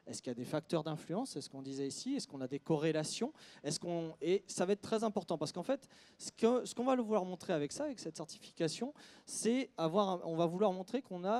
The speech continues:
une transparence dans l'I A. Euh, si vous êtes un petit peu familier de l'I A, vous savez que c'est, euh, souvent des systèmes boîte noire. C'est très compliqué de comprendre ce qui se passe, c'est très opaque. Euh,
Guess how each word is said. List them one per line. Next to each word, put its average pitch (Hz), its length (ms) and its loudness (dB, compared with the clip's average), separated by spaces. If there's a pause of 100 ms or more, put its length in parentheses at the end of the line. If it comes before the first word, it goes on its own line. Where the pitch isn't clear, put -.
(100)
une 170 200 0
transparence 202 640 0
dans 185 120 -2
l'I 147 120 0
A. 127 100 -4 (360)
Euh, 127 160 -2
si - 220 -4
vous 220 120 4
êtes 214 200 4
un 185 140 -2
petit 196 240 -6
peu 214 340 6
familier 160 440 0
de 151 120 0
l'I 147 160 2
A, 214 120 4
vous 180 120 -4
savez 160 280 0
que 208 80 -8
c'est, 180 440 2
euh, 147 100 -2
souvent 170 240 -6
des 175 80 0
systèmes 160 480 -6 (140)
boîte 156 240 0
noire. 120 180 -4 (320)
C'est - 180 -6
très 208 160 2
compliqué 214 320 2
de 196 60 2
comprendre 170 280 -4
ce - 60 -12
qui 160 120 -10
se - 60 -10
passe, 226 200 2
c'est - 160 -6
très 175 340 0
opaque. 151 400 -4 (520)
Euh, 147 260 4